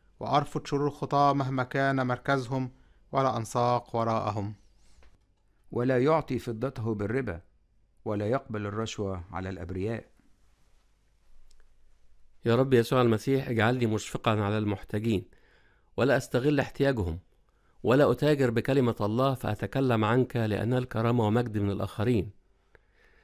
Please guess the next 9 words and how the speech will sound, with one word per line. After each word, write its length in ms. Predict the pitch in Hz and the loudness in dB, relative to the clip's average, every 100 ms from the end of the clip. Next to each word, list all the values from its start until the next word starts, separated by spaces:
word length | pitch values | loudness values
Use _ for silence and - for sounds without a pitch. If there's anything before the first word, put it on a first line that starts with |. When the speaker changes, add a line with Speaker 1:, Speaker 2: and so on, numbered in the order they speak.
| - | -8
Speaker 3:
اجعلني 380 | 113 120 160 135 | 0 2 4 4
غير 260 | 117 139 135 | 6 4 4
متعلق 680 | 110 107 107 135 117 104 104 | 2 4 4 4 2 0 -2
بمحبة 540 | 101 98 135 120 107 110 | 0 0 -2 0 -2 0
المال، 420 | 107 123 101 87 _ - _ _ _ | 2 2 2 -2 _ -20 _ _ _
بل 160 | - 117 | -4 -2
أستخدمه 880 | 113 - 143 - 135 135 127 127 117 | -2 -2 -2 0 2 4 6 4 4
لي 260 | 131 113 | 4 4
وللآخرين. 920 | 104 101 104 101 - 101 90 90 - | 2 0 -2 -4 -2 -2 -2 -6 -12